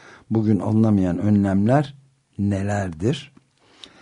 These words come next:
Önerilen anayasa değişikliğine ne yönde oy vereceğimizi düşünürken bu soruları sormak ve yanıtlarını aramak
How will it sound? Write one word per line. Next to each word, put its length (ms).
Önerilen 560
anayasa 760
değişikliğine 800
ne 100
yönde 340
oy 240
vereceğimizi 760
düşünürken 800
bu 80
soruları 500
sormak 560
ve 80
yanıtlarını 640
aramak 500